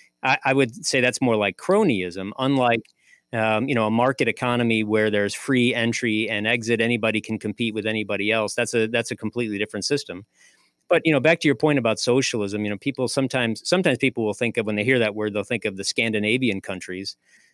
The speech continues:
um, you know, Norway, Denmark, Sweden. What's interesting about that is that if you actually look at the economic system, so what you get in those countries is, uh, you know, you have an economic system, and then you have, um, a government system of wealth redistribution in the name of welfare. So a pretty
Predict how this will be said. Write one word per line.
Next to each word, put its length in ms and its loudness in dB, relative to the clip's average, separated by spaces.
um, 500 -2
you 80 -6
know, 60 -2
Norway, 480 4
Denmark, 420 2
Sweden. 400 0
What's 180 2
interesting 320 4
about 300 0
that 240 2
is 140 0
that 140 2
if 100 -2
you 80 4
actually 220 2
look 180 2
at 120 0
the 300 -2
economic 560 0
system, 380 -8
so 320 0
what 160 -8
you 120 -4
get 200 2
in 100 6
those 200 2
countries 600 -4
is, 520 -2
uh, 140 -6
you 80 -6
know, 60 -2
you 80 0
have 80 -2
an 60 0
economic 480 0
system, 340 0
and 120 0
then 100 0
you 100 0
have, 480 -2
um, 320 -6
a 80 -10
government 400 -2
system 480 -4
of 180 -4
wealth 260 2
redistribution 800 -2
in 60 -4
the 60 -4
name 220 -2
of 80 -6
welfare. 400 0
So 140 -2
a 40 -2
pretty 300 0